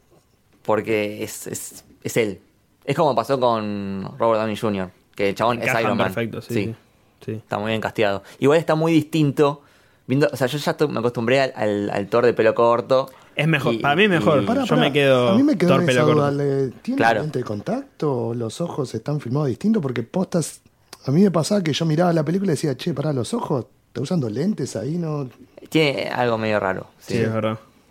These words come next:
Speaker 1: Sí, está
Speaker 2: Puede
Speaker 1: distinto.
Speaker 2: ser.
Speaker 3: Y el
Speaker 1: Está
Speaker 3: pelo
Speaker 1: distinto.
Speaker 3: usa más
Speaker 2: Pantene.
Speaker 3: Sí, más
Speaker 1: Pantene,
Speaker 3: Pantene,
Speaker 1: sí.
Speaker 3: Pantene.
Speaker 1: Sí, buena decisión, eh, cortarle
Speaker 2: El,
Speaker 1: el pelo.
Speaker 2: el, el cambio de Thor hasta lo que es actualmente en Infinity War es
Speaker 1: Sí.
Speaker 2: gigante. O
Speaker 1: Sí,
Speaker 2: sea, nada
Speaker 1: sí,
Speaker 2: que
Speaker 1: sí,
Speaker 2: ver.
Speaker 1: sí.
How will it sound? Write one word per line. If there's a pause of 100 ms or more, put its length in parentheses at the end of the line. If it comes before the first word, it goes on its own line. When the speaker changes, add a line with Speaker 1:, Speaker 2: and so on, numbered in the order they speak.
(280)
Speaker 1:
Sí,
está
Speaker 2:
Puede
Speaker 1:
distinto.
Speaker 2:
ser. (280)
Speaker 3:
Y
el
Speaker 1:
Está
Speaker 3:
pelo
Speaker 1:
distinto.
Speaker 3:
usa (340)
más
Speaker 2:
Pantene. (360)
Speaker 3:
Sí,
más
Speaker 1:
Pantene,
Speaker 3:
Pantene,
Speaker 1:
sí.
Speaker 3:
Pantene. (240)
Speaker 1:
Sí,
buena
decisión,
eh, (160)
cortarle
Speaker 2:
El,
Speaker 1:
el
pelo.
Speaker 2:
el, (340)
el
cambio
de
Thor (400)
hasta
lo
que
es
actualmente
en
Infinity
War (720)
es (240)
Speaker 1:
Sí.
Speaker 2:
gigante. (160)
O
Speaker 1:
Sí,
Speaker 2:
sea,
nada
Speaker 1:
sí,
Speaker 2:
que
Speaker 1:
sí,
Speaker 2:
ver.
Speaker 1:
sí.